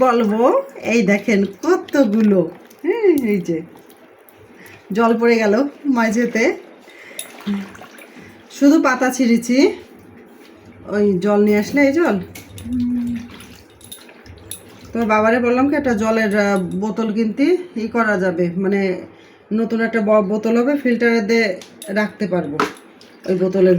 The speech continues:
ভিতর। এই বোতলের গা ময়লা হয়ে গেছে, ওই যে যেটাতে জল রাখা হয়, then জলও হবে না, আর নতুন একটা বোতলও হবে। তা গল্পতে আসি আবার। বাসাতে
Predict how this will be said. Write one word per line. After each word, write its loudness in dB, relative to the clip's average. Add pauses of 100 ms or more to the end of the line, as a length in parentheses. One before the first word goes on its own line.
ভিতর। -2 (440)
এই 0
বোতলের -2 (100)
গা -2 (120)
ময়লা 0
হয়ে 0
গেছে, -2 (1400)
ওই 0
যে 4
যেটাতে 2 (100)
জল 2 (100)
রাখা -2
হয়, 4 (260)
then 0 (160)
জলও 2
হবে 2
না, 6
আর 2
নতুন -2
একটা -2
বোতলও 0
হবে। -4 (2250)
তা -2 (200)
গল্পতে 2 (120)
আসি 0 (100)
আবার। 0 (4000)
বাসাতে 0